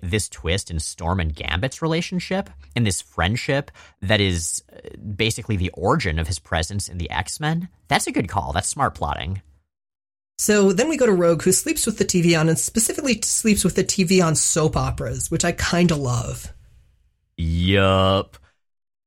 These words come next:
Speaker 1: And there's a whisper from her bedroom window as the T V gets that kind of distortion that old C R T T Vs used to get when a magnet was nearby, which is such a nice touch for sort of pre-announcing Magneto, which is to say,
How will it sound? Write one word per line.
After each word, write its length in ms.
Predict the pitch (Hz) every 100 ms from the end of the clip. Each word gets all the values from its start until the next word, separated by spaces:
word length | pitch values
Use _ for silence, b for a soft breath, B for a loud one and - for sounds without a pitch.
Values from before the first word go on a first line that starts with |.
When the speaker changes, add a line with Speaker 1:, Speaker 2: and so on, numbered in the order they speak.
| _
Speaker 1:
And 160 | 101 117
there's 140 | 104
a 60 | 101
whisper 520 | 82 107 - 117 113
from 380 | - 101 92 90
her 120 | 98
bedroom 460 | 82 87 87 95
window 360 | 76 78 90 101
as 120 | 98
the 80 | 92
T 240 | - 92
V 160 | 92 101
gets 160 | 98 -
that 120 | 95
kind 160 | 98
of 60 | 95
distortion 840 | 85 - - 78 98 - 117 120 - -
that 140 | 95
old 220 | 87 95
C 160 | 92 107
R 100 | 98
T 200 | 87 95
T 180 | 82 92
Vs 320 | 80 87 80
used 180 | 90 -
to 80 | 80
get 160 | 85
when 100 | 90
a 40 | 80
magnet 540 | 69 64 73 90 120
was 120 | 117
nearby, 420 | 110 110 113 120 131
which 180 | 117
is 100 | 110
such 560 | - - - 110 92 - -
a 80 |
nice 420 | 87 85 82 85 -
touch 520 | - 87 76 - -
for 220 | - -
sort 220 | 87 101 87
of 120 | 78
pre-announcing 880 | - 101 90 82 78 82 - 80 80
Magneto, 460 | 82 82 87 80
which 180 | 78 78
is 100 | 90
to 100 | -
say, 440 | 82 73 73 76